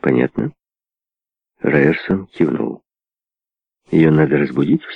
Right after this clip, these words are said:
семь утра. От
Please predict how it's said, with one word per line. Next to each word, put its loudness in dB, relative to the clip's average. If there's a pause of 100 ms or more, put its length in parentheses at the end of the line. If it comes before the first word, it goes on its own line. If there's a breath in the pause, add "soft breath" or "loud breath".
семь 2 (200)
утра. -6 (1080)
От -6